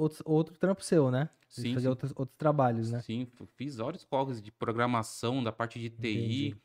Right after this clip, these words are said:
Speaker 2: e na
Speaker 1: entendi.
Speaker 2: hora vaga de noite, tipo,
Speaker 1: Arrepiava no estúdio,
Speaker 2: é, era
Speaker 1: cara,
Speaker 2: aquela
Speaker 1: legal.
Speaker 2: garrafa de café do <laughs> lado e ir embora, cara.
Speaker 1: Massa, massa.
Speaker 2: E aí o que acontecia, cara? Tipo, eu peguei esse trampo, fi-, na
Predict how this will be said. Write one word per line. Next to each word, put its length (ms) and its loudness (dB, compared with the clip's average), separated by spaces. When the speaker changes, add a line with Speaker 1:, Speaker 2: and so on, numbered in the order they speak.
Speaker 2:
e 60 -8
na 120 -2
Speaker 1:
entendi. 100 2
Speaker 2:
hora 160 2
vaga 340 0
de 140 -4
noite, 880 -2
tipo, 100 -2
Speaker 1:
Arrepiava 500 4
no 80 0
estúdio, 520 2
Speaker 2:
é, 360 2
era 100 0
Speaker 1:
cara, 120 4
Speaker 2:
aquela 180 6
Speaker 1:
legal. 120 10
Speaker 2:
garrafa 400 2
de 80 -14
café 500 -2
do 120 -6
<laughs> 0 -
lado 300 -6
e 20 -4
ir 120 -4
embora, 480 -4
cara. 380 -12
Speaker 1:
Massa, 420 -4
massa. 360 -8
Speaker 2:
E 1120 0
aí 180 -6
o 20 -8
que 100 -2
acontecia, 580 0
cara? 340 4
Tipo, 460 2
eu 100 0
peguei 360 4
esse 180 -4
trampo, 480 0
fi-, 140 -8
na 60 0